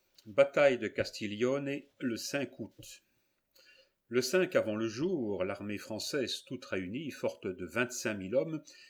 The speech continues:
y compris la division Serrurier, occupa les hauteurs de Castiglione, excellente position. Le général Serrurier, avec la division du siège de Mantoue, avait reçu l'ordre de marcher toute la nuit et de tomber au jour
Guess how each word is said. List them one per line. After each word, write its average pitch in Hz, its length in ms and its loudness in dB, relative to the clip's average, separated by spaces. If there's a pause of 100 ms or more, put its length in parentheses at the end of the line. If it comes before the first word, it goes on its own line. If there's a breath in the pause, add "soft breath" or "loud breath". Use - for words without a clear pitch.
(100)
y 160 80 -4
compris 127 400 0
la 101 100 -2
division 107 540 -4
Serrurier, 101 680 -6 (440 soft breath)
occupa 160 480 -2
les 131 120 4
hauteurs 117 440 0
de 104 80 -2
Castiglione, 107 760 -2
excellente 117 840 -2
position. 92 680 -6 (680 soft breath)
Le 117 160 2
général 104 420 0
Serrurier, 101 600 -6
avec 98 280 -4
la 92 80 -4
division 95 520 -8
du 92 140 -10
siège 101 340 -4
de 98 80 -4
Mantoue, 98 600 -4 (380 loud breath)
avait 127 220 -2
reçu 139 300 -4
l'ordre 120 380 2
de 101 100 -4
marcher 104 400 -6
toute - 200 -10
la 107 140 6
nuit 123 460 -4
et 113 40 0
de 120 120 2
tomber 131 400 0
au 104 160 -2
jour 156 400 -2